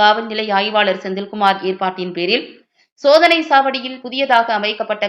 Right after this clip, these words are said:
கண்காணிப்பு கேமரா அறையினை கோவை மாநகர காவல்துறை ஆணையாளர் பாலகிருஷ்ணன் திறந்து வைத்தார். தற்போது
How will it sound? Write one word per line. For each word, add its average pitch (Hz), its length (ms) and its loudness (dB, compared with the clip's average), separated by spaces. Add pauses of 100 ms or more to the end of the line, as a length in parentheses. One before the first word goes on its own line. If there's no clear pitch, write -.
கண்காணிப்பு 226 540 -2
கேமரா 202 360 0
அறையினை 185 340 -2 (140)
கோவை 247 320 -2
மாநகர 214 280 -2 (120)
காவல்துறை 196 420 0 (120)
ஆணையாளர் 185 500 0
பாலகிருஷ்ணன் 214 580 -2
திறந்து 180 260 -8
வைத்தார். 143 340 -14 (1600)
தற்போது 339 340 4